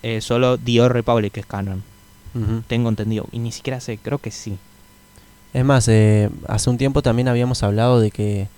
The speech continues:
Speaker 2: creo que lo habíamos dicho, de que se estaban pensando en hacer una película o alguna serie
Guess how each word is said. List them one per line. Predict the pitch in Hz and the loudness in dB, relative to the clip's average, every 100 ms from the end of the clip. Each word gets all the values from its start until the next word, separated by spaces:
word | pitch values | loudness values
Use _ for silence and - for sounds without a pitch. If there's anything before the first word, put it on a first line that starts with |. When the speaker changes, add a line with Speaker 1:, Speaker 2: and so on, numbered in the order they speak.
| _ - - - - - | _ -20 -20 -20 -20 -12
Speaker 2:
creo | - 139 | -4 0
que | 113 | 2
lo | |
habíamos | 107 113 107 | 4 4 4
dicho, | 113 - 107 | 2 2 0
de | 107 | 0
que | 104 | -2
se | 104 104 - - | -2 -4 -6 -10
estaban | - 113 | -2 -2
pensando | 110 101 117 113 | 0 -2 -2 -2
en | 110 | -2
hacer | 104 - 107 104 104 98 | -2 -2 -2 0 -2 -2
una | 104 104 | -4 -2
película | 107 107 127 127 - 113 107 | -2 0 -2 -2 0 2 2
o | 104 107 | 2 2
alguna | 110 110 107 | 2 0 0
serie | - 110 110 104 98 | -2 -4 -2 -2 -4